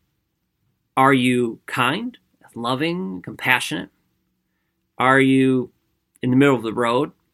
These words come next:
not y-, yay or, and not boo? Or are you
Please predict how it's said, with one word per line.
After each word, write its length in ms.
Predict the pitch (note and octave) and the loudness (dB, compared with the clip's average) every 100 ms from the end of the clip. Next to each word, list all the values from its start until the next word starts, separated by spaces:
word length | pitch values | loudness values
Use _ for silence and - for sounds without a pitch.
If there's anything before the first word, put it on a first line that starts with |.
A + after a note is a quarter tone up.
| _ _ _ _ _ _ - | _ _ _ _ _ _ -8
not 380 | A#2 A#2+ - | -6 -4 -6
y-, 280 | B2 B2 A#2 - | -8 -8 -10 -10
yay 520 | A#2+ B2 C3 C#3 D3 | -2 0 2 2 2
or, 340 | C3+ A#2+ A2+ - _ - | 0 -4 -8 -14 _ -14
and 120 | A#2 | -8
not 280 | G#2+ G#2+ - | -8 -6 -2
boo? 400 | B2 B2+ F#3 G#3+ _ _ _ - - - | -2 -2 -4 -8 _ _ _ -20 -14 -2
Or 640 | G#3 A3+ E3+ G3+ A#3 A#3 _ _ _ _ - | 0 2 2 0 -4 -10 _ _ _ _ -2
are 280 | F3+ G3+ | 0 0
you 640 | F#3+ D3+ E3 E3+ E3+ E3 | -2 0 2 2 2 -2